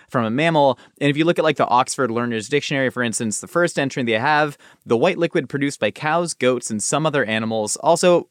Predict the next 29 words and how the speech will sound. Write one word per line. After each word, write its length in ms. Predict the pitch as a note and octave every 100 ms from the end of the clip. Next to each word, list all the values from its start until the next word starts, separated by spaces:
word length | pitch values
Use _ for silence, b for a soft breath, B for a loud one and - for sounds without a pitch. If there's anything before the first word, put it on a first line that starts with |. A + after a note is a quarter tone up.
| -
not 240 | B3 C#4+
just 220 | E3+ -
some 180 | E3+ D3+
other 180 | A#2+ A2
animals, 460 | A2+ A2+ A2+ A2
they're, 180 | G3+ A#3+
like, 280 | G#2+ C3+ B2 -
every 360 | D#3+ C#3 C3+
other 200 | A#2+ A2 G#2+
animal. 320 | G#2+ G#2+ A2
Don't 220 | G3 A3+
put 180 | - -
cows 420 | - B2 C#3 B2+
and 200 | G#2+ G#2
goats 300 | A#2+ A#2 - B B -
on 100 | G#2+
a 60 |
pedestal. 460 | G#2 C#3 C#3+ - B2
You 180 | A2+ C3
can 320 | - G3+ G3
drink 320 | C3+ D3+ A2+
pig 240 | - C#3+ A#2+
milk. 260 | G#2 -
It 60 | B2+
just 200 | C3 -
tastes 260 | F3+ F3 -
really 160 | -
bad. 240 | - - - B B B B B
Anyways, 500 | E3+ E3+ C3 - -